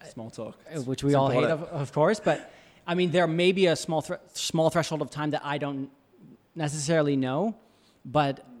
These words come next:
Speaker 2: for sure is I want to detach that from, from that idea.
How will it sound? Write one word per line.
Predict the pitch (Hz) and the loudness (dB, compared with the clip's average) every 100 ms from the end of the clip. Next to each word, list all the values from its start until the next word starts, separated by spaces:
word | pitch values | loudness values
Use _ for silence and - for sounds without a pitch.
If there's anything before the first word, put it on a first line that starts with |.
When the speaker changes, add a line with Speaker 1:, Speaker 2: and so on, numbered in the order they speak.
| - | -20
Speaker 2:
for | - 165 156 | -6 0 0
sure | - - 202 170 135 135 131 - _ _ _ - | 0 2 4 4 4 2 0 -8 _ _ _ -10
is | 160 | -6
I | 147 147 | -4 -4
want | 131 160 180 | 0 0 0
to | 185 | -4
detach | 143 160 156 147 - - | -4 -6 -4 -4 -6 -6
that | 139 - | -6 -6
from, | - 143 139 - | -2 0 0 -2
from | 147 143 | 2 2
that | 135 | 2
idea. | 127 117 117 104 95 | 0 -4 -6 -8 -12